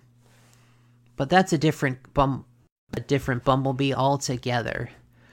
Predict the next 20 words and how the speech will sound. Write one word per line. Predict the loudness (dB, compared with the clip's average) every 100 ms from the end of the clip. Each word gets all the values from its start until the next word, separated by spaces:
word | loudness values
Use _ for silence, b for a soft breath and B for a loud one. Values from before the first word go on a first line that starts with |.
| b b b -6
But | -2
yes, | 0 0 -2
Bumblebee | 0 4 6 4 0 _ 0
takes | 2 0 -4
the | -6
number | -2 0 0 -2
six | -2 -2 -2 -2
spot | -6 -6 -2 0 2
on | 0
our | 0 0
list. | -2 -8 -10 -10 -10 -10 -14 b b b _ _ _ -20 _ b b b b b b b _
Ah, | 0 2 2
yes, | 0 -4 -6
the, | -6 -8 -8 b b b b b
you | -2
know, | -2
the, | 0 -2 -6 -20 _ _ _ -6
you | 0
know, | 0
the | 0 -4 -6 -6 -8